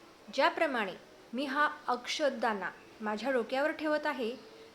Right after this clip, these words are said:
त्याचप्रमाणे माझ्या जीवनातील अडचणी दूर होवोत, माझ्या सर्व इच्छा या पूर्ण होवोत आणि माझ्या जीवनामध्ये सुख,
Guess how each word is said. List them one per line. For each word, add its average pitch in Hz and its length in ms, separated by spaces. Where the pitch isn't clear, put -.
त्याचप्रमाणे 233 800
माझ्या 233 240
जीवनातील 233 600
अडचणी 220 400
दूर 277 240
होवोत, 214 300
माझ्या 233 300
सर्व 320 280
इच्छा 269 480
या 262 100
पूर्ण 269 300
होवोत 240 440
आणि 240 200
माझ्या 220 300
जीवनामध्ये 240 640
सुख, 294 260